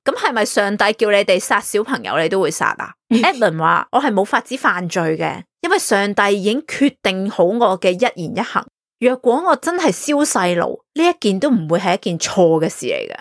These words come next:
Speaker 2: 下？
Speaker 1: 所以佢做嘅嘢就唔係一個罪咯。
Speaker 2: 佢又話咩冇辦法會犯法嘅？即係我係嗰啲咩咩金剛不壞之身嗰啲啊嘛？即係我做乜嘢都不構成犯罪，因為我已經係神嘅兒女。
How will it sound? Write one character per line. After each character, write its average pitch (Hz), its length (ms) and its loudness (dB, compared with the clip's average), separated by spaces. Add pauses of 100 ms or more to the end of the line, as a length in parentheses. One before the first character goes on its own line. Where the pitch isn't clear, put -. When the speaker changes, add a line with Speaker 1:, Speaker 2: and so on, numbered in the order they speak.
(160)
Speaker 2:
下？ 175 180 -8
Speaker 1:
所 381 160 0
以 494 40 2 (180)
佢 214 300 0
做 196 140 4
嘅 190 80 4
嘢 190 160 4
就 - 100 0 (120)
唔 160 120 -6
係 185 180 -2
一 160 240 -2
個 - 120 0
罪 143 420 -2
咯。 185 100 2 (340)
Speaker 2:
佢 330 80 2
又 302 100 6
話 247 160 6
咩 339 120 0
冇 208 220 4
辦 185 240 0
法 190 180 0
會 175 460 -4
犯 160 260 0
法 190 120 0
嘅？ 185 120 -6 (260)
即 392 120 0
係 339 160 4
我 240 120 6
係 220 80 4
嗰 226 120 4
啲 254 80 -4
咩 277 100 0
咩 269 100 0
金 262 200 2
剛 254 180 2
不 254 60 0
壞 165 240 0
之 202 160 0
身 185 180 -2
嗰 160 80 -6
啲 - 140 -8
啊 - 60 -10
嘛？ 175 100 -12 (160)
即 381 80 2
係 349 40 6
我 285 60 4
做 208 240 2
乜 302 120 0
嘢 170 260 -4
都 247 220 4
不 240 160 -2
構 190 220 0
成 160 220 0
犯 160 240 -2
罪， 147 400 -2 (200)
因 330 100 2
為 240 40 4
我 196 140 2
已 202 100 0
經 247 140 2
係 208 40 2
神 135 460 -4
嘅 156 200 2 (120)
兒 170 280 4
女。 180 200 0